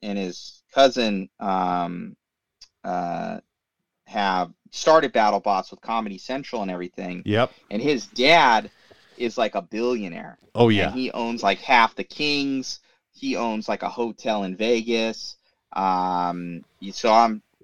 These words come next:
Speaker 1: n-, not saying that Trey isn't good off on his own, but he's got, you know, good financial backing,
Speaker 2: There's
Speaker 1: you know,
Speaker 2: nothing
Speaker 1: to
Speaker 2: wrong
Speaker 1: make,
Speaker 2: with
Speaker 1: to make
Speaker 2: backing.
Speaker 1: it happen.
Speaker 2: Yeah, there's
Speaker 1: You
Speaker 2: nothing
Speaker 1: know?
Speaker 2: wrong. We, we need one of those guys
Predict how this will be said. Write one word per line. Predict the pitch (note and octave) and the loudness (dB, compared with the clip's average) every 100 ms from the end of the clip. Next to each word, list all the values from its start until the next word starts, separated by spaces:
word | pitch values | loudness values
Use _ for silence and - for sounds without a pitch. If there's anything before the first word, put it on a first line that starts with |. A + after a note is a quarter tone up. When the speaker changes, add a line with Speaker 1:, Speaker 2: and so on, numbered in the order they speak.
| _ | _
Speaker 1:
n-, | A2+ A2+ | -14 -8
not | C3 D#3+ - | 2 2 2
saying | - D#3 D3 C3+ | 0 -2 -2 -2
that | A#2+ G#2 | -4 -4
Trey | D3+ C3+ | -4 0
isn't | B2 A#2 G2+ | -2 -2 -2
good | B2 | 4
off | A#2 A2 | 4 4
on | A#2+ | 0
his | G2 B2+ | -2 -4
own, | B2+ | -4
but | G#2 | -4
he's | G2 - | -8 -6
got, | C3+ B2 A2+ - | -2 0 0 -4
you | A2+ G2+ | -10 -8
know, | G2 F2+ | -8 -8
good | - C3+ A2+ | -2 0 0
financial | - G#2+ G2+ G#2+ G#2 - | -4 -4 -4 -6 -8 -12
backing, | F2+ G#2+ A#2 - A2 | -12 -4 -4 -2 4
Speaker 2:
There's | B2 A2 - | 6 4 2
Speaker 1:
you | A2 | 2
know, | A2 A#2 | 8 8
Speaker 2:
nothing | A2 A2 A2 | 10 8 8
Speaker 1:
to | G#2 | 10
Speaker 2:
wrong | G#2 G2+ G2+ | 10 10 8
Speaker 1:
make, | G2 | 4
Speaker 2:
with | - | 2
Speaker 1:
to | |
make | G2 | 4
Speaker 2:
backing. | F#2 F2 - G2+ | 6 4 0 -2
Speaker 1:
it | |
happen. | G#2+ G2+ F#2 F2 - - - | 0 0 0 -4 -10 -14 -6
Speaker 2:
Yeah, | F#2+ D#2+ - | -4 -4 -4
there's | G2 F2 | -4 -2
Speaker 1:
You | G2+ | 4
Speaker 2:
nothing | B2 G#2 | 4 4
Speaker 1:
know? | F2 D#2+ | 0 -6
Speaker 2:
wrong. | G2 | -4
We, | G2+ C3 D#3 | 4 6 6
we | C3+ D3+ | 8 10
need | D3+ C#3 | 10 10
one | B2+ B2+ | 10 10
of | |
those | A2+ G#2+ F#2 | 10 8 6
guys | A2 G#2 G#2+ G#2 F2 | 6 6 8 4 0